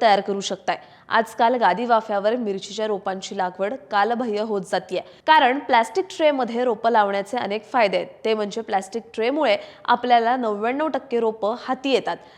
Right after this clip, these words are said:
तसंच प्लॅस्टिक ट्रेला जागा कमी लागते, म्हणजे ते अगदी झाडाच्या सावलीखाली सुद्धा ठेवता येतात. शिवाय ते आपण पुन्हा पुन्हा सुद्धा वापरू शकतो.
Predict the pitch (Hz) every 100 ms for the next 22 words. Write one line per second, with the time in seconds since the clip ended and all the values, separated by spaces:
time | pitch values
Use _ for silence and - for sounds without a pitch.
0 | _ 277 277 294 - - 226 226 311 -
1 | - 233 202 233 208 196 196 208 214 220
2 | 311 294 - 269 - - - 262 294 269
3 | 311 320 240 214 277 233 202 202 247 262
4 | 202 208 247 247 240 262 214 214 233 262
5 | 208 202 175 175 - - _ - - 285
6 | 277 277 262 269 269 262 233 254 247 240
7 | 240 226 240 220 214 233 233 - 208